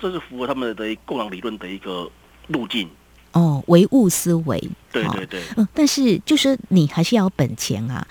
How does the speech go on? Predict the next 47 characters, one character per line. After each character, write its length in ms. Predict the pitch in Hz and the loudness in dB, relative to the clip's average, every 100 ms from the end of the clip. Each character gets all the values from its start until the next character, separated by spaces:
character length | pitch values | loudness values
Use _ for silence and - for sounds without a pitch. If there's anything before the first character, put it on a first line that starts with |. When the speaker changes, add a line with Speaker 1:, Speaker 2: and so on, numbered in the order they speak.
| - | -10
Speaker 2:
如 160 | - 254 | 0 2
果 180 | 214 - - | 2 0 -8
时 140 | - 180 | -4 2
间 100 | 202 | 4
再 160 | 214 | 4
往 180 | 170 120 | 0 -2
前 200 | 120 131 | -2 -2
推 120 | - | 0
个 80 | 170 | 0
二 140 | - 196 | 2 2
三 220 | 160 160 | 4 2
十 160 | - 131 | 2 -2
年， 180 | 127 113 | -2 -4
或 220 | 143 196 | 0 2
许 260 | 156 - 95 - | 2 0 -4 -6
它 220 | - 160 | -4 -2
的 100 | 147 | 0
力 220 | 165 214 | 0 0
道 280 | 170 160 135 | 0 -2 -4
或 300 | - 165 - - | -2 0 0 -4
常 260 | - 147 | -2 0
使 260 | 180 - 117 | 0 0 -2
用 180 | 139 165 | 2 0
的 60 | |
频 180 | 135 123 | 0 -2
率 100 | 139 | 0
不 140 | 143 - | -2 -2
会 100 | 147 | -2
那 80 | 143 | -2
么 100 | 117 | -4
高 180 | - 120 | -6 -8
吧。 280 | 110 113 - _ _ - | -8 -10 -14 _ _ -8
Speaker 1:
所 140 | - 175 | -2 -2
以 80 | |
说 140 | 165 202 | -2 -6
我 100 | 156 | -6
们 180 | 139 143 | -8 -8
可 160 | 135 | -8
以 60 | 123 - | -8 -10
回 200 | - 143 | -10 -10
想 200 | 127 107 | -8 -10
一 60 | |
下， 120 | 120 151 | -6 -6
诶， 120 | 151 | 2
Speaker 2:
嗯。 260 | 170 156 131 131 | 4 4 2 -2
Speaker 1:
当 220 | 208 226 | -4 -6
初 420 | - 226 214 220 | -8 -8 -6 -6